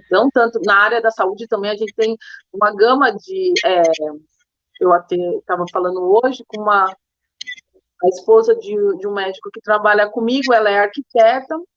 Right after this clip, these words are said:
e ela tá se especializando em arquitetura hospitalar. Como, igual esses hospitais de campanha que tiveram agora, que monta, desmonta, muito rápido, com módulos,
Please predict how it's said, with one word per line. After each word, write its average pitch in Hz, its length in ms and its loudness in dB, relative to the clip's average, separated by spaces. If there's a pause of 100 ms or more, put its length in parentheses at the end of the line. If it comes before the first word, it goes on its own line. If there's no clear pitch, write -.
(120)
e 233 120 -6
ela 247 160 2
tá 269 200 -2
se 277 160 -10
especializando 262 1400 -2 (400)
em 262 200 0
arquitetura 269 720 -4
hospitalar. 269 800 -2 (480)
Como, 370 380 -2 (140)
igual 285 340 0
esses 247 460 -10 (160)
hospitais 226 460 -2
de - 100 -20
campanha 214 560 -2
que - 80 -20
tiveram 208 360 -2
agora, 196 360 0
que 185 100 -16
monta, 220 320 -6
desmonta, 190 600 -6 (320)
muito 202 220 -6
rápido, 190 680 0 (320)
com 202 120 -6
módulos, 196 800 2